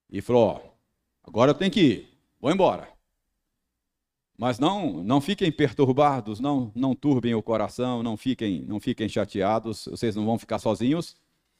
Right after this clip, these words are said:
Virá um outro consolador, e quando ele vier, ele vai guiar vocês a toda a verdade. Ele vai ajudar vocês. Muita coisa que eu tô dizendo agora vocês não entendem, mas ele vai ajudar vocês a entenderem.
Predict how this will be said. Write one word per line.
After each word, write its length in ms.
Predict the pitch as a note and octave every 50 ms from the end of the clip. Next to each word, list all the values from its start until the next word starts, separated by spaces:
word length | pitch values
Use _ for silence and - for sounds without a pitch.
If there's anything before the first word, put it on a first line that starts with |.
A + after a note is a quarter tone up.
| _ _ _ _ _ _ _ _ _ _ _ _ _ _ _ _ _ _
Virá 320 | - A2+ C3 B2 A2+ A2+ B2
um 140 | B2 A2 G#2
outro 280 | A2+ C3 C3 - A#2
consolador, 800 | - A2 G#2+ G#2 - A2+ G#2 F#2+ F#2 F2+ G#2 A#2 C#3 E3+ F3+ D#3 - _ _ _ _ _ _ _ _ _ _ _ _ _ _ _ -
e 80 | F2
quando 260 | - - A#2 B2 B2
ele 200 | B2+ B2+ B2 B2+
vier, 460 | A2 F#2+ A#2 A2 G#2 G#2+ A#2 B2+ C3+ C3
ele 180 | C3+ C3+ C3
vai 240 | A2+ F#2+ A#2 B2+ C3
guiar 460 | B2 B2 B2 A#2+ G#2+ A2 B2 C#3+ D3+
vocês 480 | B2 B2+ B2+ A2+ - - C#3 D#3 D3 B2
a 80 | B2+
toda 260 | - - E3+ E3+ D#3+ D#3
a 20 |
verdade. 520 | C3+ C#3+ C#3 A#2 G#2 F#2+ F2 D#2 D2 E2
Ele 120 | G2 G2+ G2+
vai 340 | F#2 A#2 C3 C3 C3 A2+ E2+
ajudar 420 | - A#2 G#2+ A2+ A2+ G#2 B2 B2+
vocês. 460 | B2+ A2+ A#2 G#2+ - A#2+ B2 B2 G#2 -
Muita 260 | C#3 A3 A#3+ - F#3+
coisa 220 | - D#3+ D#3+ C#3+
que 40 | C3+
eu 60 | C#3
tô 100 | - D3+
dizendo 440 | C#3 B2 C3 A2 F#2 C#3+ D3+ C#3+ A#2+
agora 240 | A#2 G#2+ C3+ D3 D#3
vocês 180 | - E3+ D#3
não 100 | D3+ E3+
entendem, 420 | F3+ E3 - C3+ A#2+ G#2+ G2 F#2 F#2+
mas 180 | G2 A2 G#2
ele 160 | A#2 C#3 D#3 C#3
vai 140 | D3 E3+
ajudar 260 | F3+ E3 E3 C#3 C#3 B2+
vocês 340 | G#2+ G#2+ G2 - G#2 E2+
a 40 | F2+
entenderem. 460 | F2+ - F2 E2+ D2+ C#2 C2+ - -